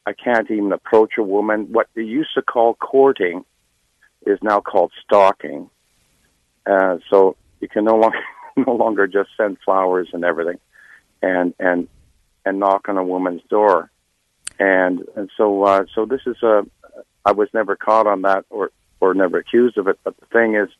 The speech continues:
when you do, uh, lose a lady, you lose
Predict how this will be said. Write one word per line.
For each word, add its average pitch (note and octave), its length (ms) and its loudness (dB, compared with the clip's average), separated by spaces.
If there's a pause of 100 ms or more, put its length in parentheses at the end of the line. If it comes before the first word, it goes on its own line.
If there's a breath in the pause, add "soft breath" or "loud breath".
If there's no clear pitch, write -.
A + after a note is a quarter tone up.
(640 soft breath)
when A3 180 4
you B3 100 2
do, A#3+ 420 -2 (160)
uh, D3 260 2
lose E3+ 360 -4
a D#3 40 -6
lady, D3 340 0
you C3+ 260 -2
lose D#3 340 -2